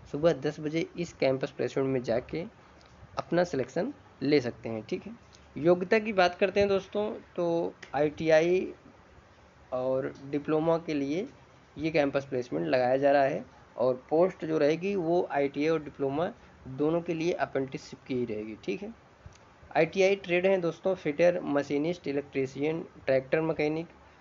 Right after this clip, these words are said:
diesel mechanic, motor mechanic, turner, painter, ये सभी आईटीआई के pass out trade, और as-, जो भी इन ट्रेडों से आईटीआई पास out candidate हैं,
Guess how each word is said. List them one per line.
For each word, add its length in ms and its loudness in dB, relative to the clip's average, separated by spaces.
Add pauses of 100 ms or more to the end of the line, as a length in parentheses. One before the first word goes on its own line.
(200)
diesel 380 0
mechanic, 400 2
motor 340 0
mechanic, 480 -4 (360)
turner, 520 4
painter, 400 -2 (720)
ये 220 2
सभी 460 -2 (140)
आईटीआई 440 2
के 140 -4
pass 300 0
out 200 0
trade, 220 -2 (720)
और 440 0 (120)
as-, 600 -6
जो 220 -2
भी 200 0
इन 120 4
ट्रेडों 300 -2
से 220 -2
आईटीआई 300 4
पास 280 0
out 160 -2
candidate 380 -2
हैं, 240 -10